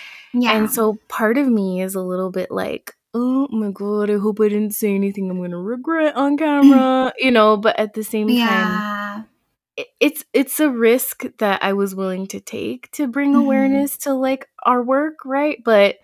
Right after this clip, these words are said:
Speaker 2: it's, it's, uh, scary, <laughs> to say the least.
Speaker 1: Yeah. It's definitely a thing. I think,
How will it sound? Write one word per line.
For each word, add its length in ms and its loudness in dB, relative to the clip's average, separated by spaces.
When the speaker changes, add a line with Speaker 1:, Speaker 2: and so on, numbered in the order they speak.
Speaker 2:
it's, 640 -2
it's, 460 2
uh, 220 4
scary, 600 -2
<laughs> 60 -18
to 80 -6
say 180 2
the 60 -2
least. 60 0
Speaker 1:
Yeah. 760 2
It's 260 -4
definitely 440 0
a 100 -6
thing. 180 -4
I 140 -4
think, 340 -6